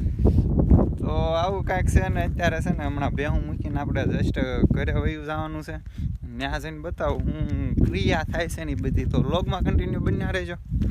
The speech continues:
અને અત્યારે, ઓ બાપા, હમણાં પગ અસકાઈ જાત, પાણામાં આવી જાવ. ડુંગરામાં ઈ બહુ ધ્યાન રાખવું પડે હો. હાલતા હોય ને, એટલે આમ જો પથરા જો તમે. એક પગ આડાવળો થયો, સીધા ખાઈમાં. ખાઈ તો નથી,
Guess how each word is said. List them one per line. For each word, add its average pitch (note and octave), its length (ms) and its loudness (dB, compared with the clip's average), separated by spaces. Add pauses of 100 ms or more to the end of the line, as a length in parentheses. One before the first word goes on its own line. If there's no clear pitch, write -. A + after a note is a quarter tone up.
(340)
અને C3+ 140 -4
અત્યારે, D#3 260 0 (720)
ઓ B2 40 -8
બાપા, A#2+ 360 -2
હમણાં B2+ 200 -6
પગ D3+ 280 -4
અસકાઈ C#3+ 280 -6
જાત, A#2 220 -8
પાણામાં C3+ 280 -4
આવી A2+ 180 -10
જાવ. G#2+ 160 -14 (1080)
ડુંગરામાં E3 380 -4
ઈ E3+ 160 -2
બહુ D3+ 280 -2
ધ્યાન B2+ 280 -4
રાખવું A#2+ 380 -6
પડે B2 140 -6
હો. C#3 140 -6 (800)
હાલતા C3+ 360 -2
હોય C#3+ 100 -2
ને, C3+ 80 -4
એટલે B2+ 160 -4
આમ A#2+ 140 -2
જો B2 120 -4
પથરા C3+ 440 4
જો A2 200 2
તમે. G2+ 240 -4 (1040)
એક A3 280 2
પગ G3+ 220 -4
આડાવળો F3+ 540 0
થયો, E3+ 520 0
સીધા D#3 320 -8
ખાઈમાં. D3+ 500 -2
ખાઈ D3 280 -6
તો D3 160 -8
નથી, E3 420 -10